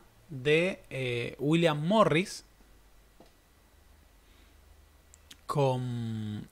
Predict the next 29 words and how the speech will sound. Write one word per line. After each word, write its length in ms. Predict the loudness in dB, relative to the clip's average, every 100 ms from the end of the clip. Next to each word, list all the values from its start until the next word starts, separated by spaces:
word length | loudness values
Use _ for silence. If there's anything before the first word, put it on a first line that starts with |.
| 0
entre 420 | 2 2 0 -2
Fernando 440 | -2 0 2 4
Valmedina 680 | 4 4 4 2 2 0 0 -4
y 160 | 0
Gustavo 500 | 2 0 0 2 4
Ramos. 540 | 8 8 8 4 -2 -8 -20 -20 -20 -20 _ -20 -20 _ -20 -20 -20 -20 -20 -14
Pero 160 | -2 2
lo 160 | 2 2
que 60 |
ocurre 500 | 0 2 4 4 0 -6 -10
es 220 | -8 -8 -10
que, 460 | 0 2 2 -4 -16
eh, 420 | -10 -8 -6 -6 -10 -16 _ -6
al 260 | -2 -2
ingresar 840 | -2 -2 0 0 0 0 0 0 -6 -20 _ -6
algunos 540 | 0 2 4 4 2
de 80 | 0
estos 320 | -2 -4 -4
montoneros 760 | -2 -2 0 0 0 -2 -8 -16 -20 -20 _ _ _ _ -18 -6
Fernando 320 | 0 4 6
Almedina, 500 | 6 6 4 4 0
principal 340 | -8 -2 0
dirigente 300 | 2 0 0
de 60 | 0
Montoneros, 600 | 0 2 2 0 -6 -14 -20 -20 -18
a 140 | -2 2
la 120 | 4
rueda, 480 | 6 6 6 4 0 -16 -20 -20 -20 -20 -20 2
él, 360 | 6 6 2